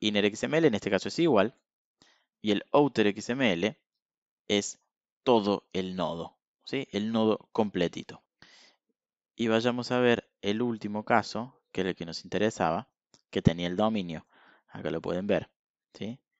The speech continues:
Lo tienen acá abajo. Edition, lenguaje español, y tenía un nodo dominio adentro. Bueno, en el inner text no le importó el nodo, simplemente puso el texto que encontró, es punto wiktionary punto org. En el inner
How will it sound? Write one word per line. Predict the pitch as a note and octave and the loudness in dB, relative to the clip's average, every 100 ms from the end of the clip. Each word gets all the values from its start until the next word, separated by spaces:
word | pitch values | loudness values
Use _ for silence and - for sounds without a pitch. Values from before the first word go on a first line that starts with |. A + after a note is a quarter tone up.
| _ _ _ - | _ _ _ -12
Lo | E2 | -10
tienen | E2+ D#2+ | -6 -4
acá | F2 F#2 | 2 4
abajo. | F2 - D#2 _ _ _ _ _ _ | 2 0 -12 _ _ _ _ _ _
Edition, | - F#2+ G2+ G#2 F#2+ - - - _ _ _ _ | -4 -2 -2 -4 -4 -8 -20 -20 _ _ _ _
lenguaje | - F#2+ F#2+ - | -6 -2 -2 -4
español, | - B2 C3 C#3+ D3 - _ | -2 0 0 0 -2 -8 _
y | A2 | -2
tenía | G#2+ G#2+ | 0 2
un | G#2 | 0
nodo | G2+ G2 F#2 | 0 2 2
dominio | F#2 F#2+ G2 | 0 -2 2
adentro. | B2 G#2 F2 - - - - | 4 4 0 -12 -16 -20 0
Bueno, | A#2 G2 | 2 2
en | F#2 | 2
el | G2 - _ - | 0 0 _ -6
inner | C3+ B2+ A#2 | 0 2 0
text | - D#3 - - - _ _ _ _ _ _ | 2 2 2 -12 -18 _ _ _ _ _ _
no | B2 B2+ | -2 2
le | |
importó | A#2 G#2+ A2+ C#3 A#2+ | 2 2 2 4 4
el | A2+ | 4
nodo, | C#3 G2+ G#2+ - _ | 2 2 0 -6 _
simplemente | - G#2+ G#2 G#2 G#2 | -10 -4 -2 -2 -4
puso | G2+ G2+ | -6 -4
el | G2+ | -2
texto | G#2+ - F#2 | -2 -2 -6
que | F#2+ | -6
encontró, | G#2 C3+ D#3+ E3+ - _ _ _ _ _ | -4 -2 0 -2 -6 _ _ _ _ _
es | - A2+ - | 4 4 2
punto | - G#2+ G2+ | -10 -8 -4
wiktionary | G#2 A2 - G2 G2 | -4 -6 -6 -6 -6
punto | G#2+ C3+ | -4 -2
org. | C#3+ D#3 - - - _ | -2 -4 -14 -20 -20 _
En | - B2 | -2 2
el | B2 | 4
inner | C3 A#2 A2 | 4 2 -2